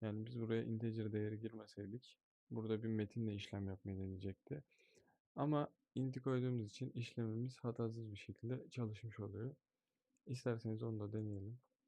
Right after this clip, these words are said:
Buradan int'i kestim. Sayı birimizde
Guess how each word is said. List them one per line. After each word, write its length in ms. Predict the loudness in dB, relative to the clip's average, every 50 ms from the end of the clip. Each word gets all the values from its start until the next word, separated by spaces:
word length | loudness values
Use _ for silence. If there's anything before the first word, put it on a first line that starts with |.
| _ _ -4
Buradan 360 | -2 -2 0 -2 -4 -4 -4
int'i 440 | -4 -4 -4 -4 -2 -4 -4 -4 -4 -8 _ _ _ _ _ _ _ _ _ _ _ _
kestim. 460 | -2 -2 -2 -4 -6 -6 -8 -8 -8 -12 _ _ _ _ _ _ _ _ _ _ _ _ _ _ _ _ _ _ _ _ _ _ _ _ _ _ _ _ _ _ _ _ _ _ _ _ _ _ _ _ _ _ _ _ _ _ _ _ _ _ _ _ _ _ _ _ _ _ _ -20
Sayı 320 | -8 -2 0 0 0 0
birimizde 580 | -2 -4 -6 -6 -8 -8 -8 -6 -4 -4 -4 -6